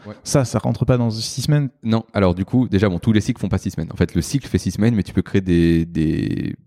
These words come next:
Speaker 1: tu peux faire des pitchs de trois semaines dans le cycle de six semaines. Donc, tu peux faire des demi-pitchs, en
Speaker 2: D'accord.
Speaker 1: gros. Et du coup, la squad pourra être sur deux pitchs de trois semaines, à la place d'être sur un pitch de six semaines. Et l'autre chose, en fait, c'est que toutes ces petites features, euh, tu vas en avoir plein, en fait. Déjà, des, des feature requests, on a un backlog de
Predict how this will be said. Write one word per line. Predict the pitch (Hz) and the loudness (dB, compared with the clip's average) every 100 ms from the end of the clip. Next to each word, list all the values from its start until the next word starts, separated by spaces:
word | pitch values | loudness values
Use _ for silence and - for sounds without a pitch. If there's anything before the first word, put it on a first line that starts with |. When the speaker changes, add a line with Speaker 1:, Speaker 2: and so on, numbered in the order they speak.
| - | -20
Speaker 1:
tu | - | -8
peux | - | -2
faire | 101 | 0
des | 92 | 0
pitchs | 110 110 | 0 0
de | 92 | 2
trois | - | 0
semaines | 95 104 110 107 | 0 0 -2 0
dans | 92 | 0
le | 85 | 0
cycle | 104 98 | 0 0
de | |
six | 90 92 | -2 -6
semaines. | - - | -10 -12
Donc, | - | -14
tu | |
peux | - | -8
faire | - 95 | -2 -2
des | 175 | 2
demi-pitchs, | 196 196 - - - _ 113 | 2 2 -2 -8 -12 _ -6
en | |
Speaker 2:
D'accord. | 110 - | -2 -2
Speaker 1:
gros. | - - | -2 -2
Et | |
du | 85 | 2
coup, | 110 | 2
la | 90 | 2
squad | - 117 | 2 0
pourra | - 92 | 2 2
être | 92 | 2
sur | - | 0
deux | 85 101 | 0 2
pitchs | 107 98 | 0 -2
de | 95 | -2
trois | - | -2
semaines, | 85 95 117 135 _ - | -4 -4 -6 -8 _ -8
à | |
la | 82 | -6
place | 82 | -4
d'être | 87 - | -6 -10
sur | - | -8
un | 87 | -8
pitch | 92 | -6
de | 87 | -6
six | - | -6
semaines. | - 139 143 - - - - _ _ - | -10 -12 -14 -20 -20 -20 -20 _ _ 2
Et | 90 87 90 - | 4 4 2 4
l'autre | 107 127 110 | 4 4 2
chose, | - 135 | 2 2
en | 101 | 2
fait, | 127 - | -2 -2
c'est | 95 | -2
que | - 85 82 - | 2 2 2 -2
toutes | 131 | -4
ces | - 98 | -2 -4
petites | - 131 - | -2 -6 -6
features, | 196 - 131 135 - | -4 -2 -4 -8 -6
euh, | 85 80 80 80 - _ _ - | 0 2 2 0 -6 _ _ -8
tu | 104 | 0
vas | 101 | 4
en | |
avoir | 95 - | 4 2
plein, | 80 - | -6 -6
en | - | -8
fait. | - - | -8 -6
Déjà, | - 85 - | -4 -2 0
des, | 82 82 | 0 0
des | 85 | -2
feature | 90 - 85 | -4 -2 -2
requests, | - 104 | 0 0
on | 82 | 0
a | 80 | 0
un | 82 | 0
backlog | 82 - 104 92 | 0 2 0 2
de | 82 | 2